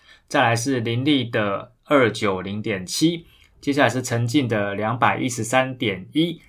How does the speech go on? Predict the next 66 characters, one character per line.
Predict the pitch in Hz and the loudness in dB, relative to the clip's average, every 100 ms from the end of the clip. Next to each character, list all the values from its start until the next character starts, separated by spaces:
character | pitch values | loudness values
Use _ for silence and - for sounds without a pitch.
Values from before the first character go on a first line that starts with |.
| _ | _
然 | - 104 | -2 0
后 | 117 | 2
是 | 117 123 | 0 0
梁 | 110 110 | 0 0
家 | 123 160 | 4 6
荣 | 139 104 | 6 2
的 | 113 110 | -2 -2
一 | 143 | 0
百 | 113 104 | 0 0
一 | 135 | -4
十 | 131 - 113 | -4 -6 -4
一 | 143 147 | -2 -2
点 | - 110 104 127 - | -4 -2 -2 -4 -4
五， | 107 85 - _ _ - | -4 -4 -10 _ _ -16
其 | - 113 120 | -8 -6 -2
他 | 135 139 | 4 4
的 | 127 | 4
选 | 113 110 | 0 -2
手 | 107 92 | -2 -2
都 | 117 | -2
不 | 117 107 | 0 0
到 | 107 | 0
一 | 104 | 0
百 | - 90 | -2 -2
哦。 | 95 98 - _ _ _ _ | -2 -4 -8 _ _ _ _
那 | 170 175 165 | -4 -4 -2
这 | 202 | -2
四 | 202 - 214 | -2 -2 0
位 | 196 190 151 | 2 4 4
的 | - - 123 117 | 0 0 0 2
好 | 123 143 | 2 2
表 | 107 95 | 2 -2
现， | - 135 113 | -2 -2 -4
是 | 117 151 131 | -4 -4 -2
因 | 151 139 139 | -2 -4 0
为 | 139 117 | 2 2
像 | 113 143 120 113 | 2 2 2 -2
陈 | 107 135 | -4 -4
静 | 160 160 | 0 0
呢， | 135 123 | 0 -2
他 | 127 131 135 | 0 2 0
在 | 135 131 120 | 2 0 2
上 | 120 147 | 2 0
周 | 131 135 | 0 -4
四 | 139 131 | -4 -4
场 | 104 | -4
比 | 104 | -4
赛 | 110 117 | -4 -2
打 | 104 | -2
出 | 95 131 | -4 -2
了 | 110 98 | -2 -2
八 | 135 131 127 | 4 6 6
支 | 127 127 123 | 4 -2 -2
安 | 127 | 0
打， | 104 | -2
里 | 92 | -2
面 | 98 117 | -4 0
包 | 117 | 2
括 | 113 110 | 2 0
了 | 110 | 0
一 | - | -2
发 | - 107 107 - | 2 4 2 0
二 | |
垒 | 107 | -2
安 | 98 107 | 0 0
打。 | - | 0